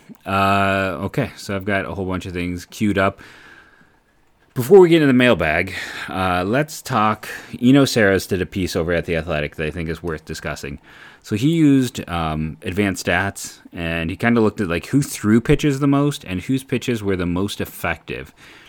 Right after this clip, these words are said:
And there were some Browns players, Browns, nope, uh, you know, go over to The Athletic, I open it up, there's a Browns article, so of course I say Browns. There were some, uh, Guardians pitchers mentioned. Now, in the past, there were some Guardians pitchers who had, like, you know,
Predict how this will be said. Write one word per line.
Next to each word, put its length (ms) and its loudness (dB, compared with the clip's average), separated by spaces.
And 400 0
there 80 4
were 100 4
some 200 0
Browns 300 2
players, 520 0
Browns, 480 -8
nope, 420 -4
uh, 540 -4
you 100 -16
know, 80 -18
go 140 -4
over 140 -2
to 120 -4
The 160 0
Athletic, 420 -2
I 40 0
open 200 -4
it 60 -2
up, 220 -4
there's 160 -10
a 40 -14
Browns 280 -6
article, 320 -8
so 100 -16
of 60 -16
course 200 -14
I 60 -14
say 160 -12
Browns. 400 -10
There 100 2
were 140 6
some, 340 4
uh, 580 -2
Guardians 460 0
pitchers 340 -2
mentioned. 340 -2
Now, 120 2
in 40 4
the 80 0
past, 280 2
there 60 -2
were 40 -4
some 140 -4
Guardians 360 -2
pitchers 440 -6
who 100 -8
had, 220 -6
like, 260 -8
you 140 -20
know, 100 -20